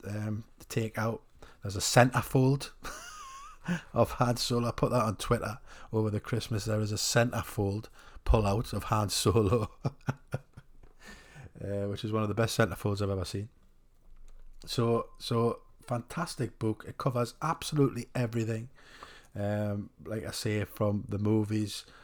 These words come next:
comics, the expanded universe or Legends, and of course it includes, um, Solo,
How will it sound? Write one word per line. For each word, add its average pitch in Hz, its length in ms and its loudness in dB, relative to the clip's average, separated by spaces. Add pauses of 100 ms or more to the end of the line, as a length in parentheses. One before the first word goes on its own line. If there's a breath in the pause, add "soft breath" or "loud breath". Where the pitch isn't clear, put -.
(240 loud breath)
comics, - 680 -4 (420 loud breath)
the 98 280 -6
expanded 104 600 -2
universe 104 560 0
or 101 60 -2
Legends, 104 680 -2 (840)
and 101 100 -4
of 98 100 -6
course 107 300 2
it 104 80 0
includes, 104 600 0 (520 loud breath)
um, 98 520 -2 (440)
Solo, 98 520 0